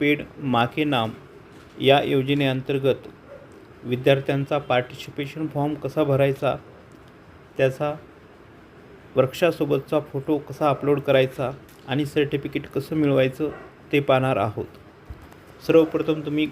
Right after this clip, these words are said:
Google Pro-, Chrome-वर जाऊन Eco Club for Mission Lives असं सर्च करा. त्यानंतर असं पेज ओपन होईल, Eco Club for Mission Lives एक पेड माँ के नाम टू. त्यानंतर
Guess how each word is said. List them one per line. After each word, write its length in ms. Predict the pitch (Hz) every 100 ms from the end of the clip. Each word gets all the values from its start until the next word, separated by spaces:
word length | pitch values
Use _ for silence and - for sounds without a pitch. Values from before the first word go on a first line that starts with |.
| 143
Google 240 | 143 156
Pro-, 180 | 151 147
Chrome-वर 680 | - - - 147 143 139
जाऊन 300 | 139 139 147 160 - - - - - - -
Eco 240 | 151 156 175 165
Club 140 | 156 156 -
for 180 | 143 139
Mission 360 | 147 131 139 180
Lives 380 | 151 131 123 - - - - - - -
असं 180 | 143 180
सर्च 360 | - 160 143
करा. 280 | - 151 147 165 - - - - - - -
त्यानंतर 420 | 135 139 147 151
असं 240 | - 135 143
पेज 240 | 156 151
ओपन 300 | 151 147 151
होईल, 220 | 143 147 156 - - - -
Eco 240 | 139 165 160 156
Club 140 | 156 156 -
for 120 | 139
Mission 340 | 139 143 143 160
Lives 280 | 147 147 160 - - - - - -
एक 240 | 147 147 -
पेड 180 | 151 - - -
माँ 180 | 135 131
के 180 | -
नाम 240 | 143 110 78 - - -
टू. 120 | 165 117 - - - - - - - - - -
त्यानंतर 360 | 147 156 156